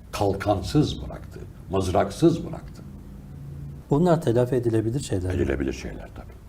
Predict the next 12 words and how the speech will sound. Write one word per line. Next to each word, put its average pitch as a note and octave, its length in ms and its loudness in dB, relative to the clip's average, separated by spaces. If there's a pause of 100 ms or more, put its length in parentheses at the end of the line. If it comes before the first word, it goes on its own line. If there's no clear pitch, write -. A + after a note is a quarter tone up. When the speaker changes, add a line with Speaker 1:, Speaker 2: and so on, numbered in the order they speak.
(140)
Speaker 1:
Allah'ın E2+ 440 2 (140)
kurumları E2 640 2 (1500)
kıyamete D#2 500 0
kadar C2+ 440 -6 (520)
devam C#2 300 2
eder. C3+ 340 0 (680)
Dolayısıyla D#2+ 800 -2 (640)
nasıl A2+ 360 4 (680)
bir F2 340 4 (1000)
zat D#2+ 500 0
vesile D#2+ 420 0
oldu, C2+ 400 -4